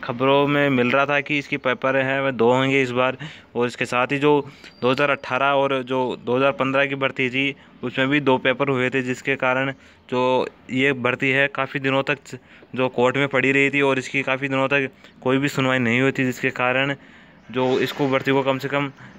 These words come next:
पाँच से सात साल लग गए थे इस पूरी भर्ती होने में। तो इस बार भी जो भर्ती है ये बहुत बड़ी भर्ती होने जा रही है, लेकिन फिर भी ये भर्ती है। अब जो आप देख सकते हैं, ये बेरोजगार एकीकृत महासंघ के अध्यक्ष भूपेंद्र यादव का एक बड़ा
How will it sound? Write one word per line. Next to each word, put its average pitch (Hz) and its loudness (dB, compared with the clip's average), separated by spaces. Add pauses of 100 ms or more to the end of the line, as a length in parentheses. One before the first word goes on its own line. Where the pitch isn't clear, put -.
(220)
पाँच 135 2
से 160 2
सात 131 -2
साल 151 0
लग 127 -2
गए 135 0
थे 143 -2
इस 139 -6 (180)
पूरी 135 0
भर्ती 131 0
होने 123 0
में। 131 0 (340)
तो 123 2
इस 123 0
बार 127 2
भी 151 -2
जो 147 0
भर्ती 131 -2
है 139 0 (200)
ये 131 0
बहुत 120 0
बड़ी 139 2
भर्ती 127 -2
होने 131 2
जा 131 2
रही 131 0
है, 139 0 (280)
लेकिन 123 -2
फिर 139 0
भी 147 2
ये 147 4
भर्ती 135 -2
है। 139 2
अब 127 0
जो 131 -2 (360)
आप 123 0
देख 127 2
सकते 143 0
हैं, 143 0
ये 139 2
बेरोजगार 123 0
एकीकृत 127 -4
महासंघ 127 -4
के 135 0
अध्यक्ष 123 0
भूपेंद्र 123 0
यादव 127 2
का 131 2
एक 127 0
बड़ा 123 2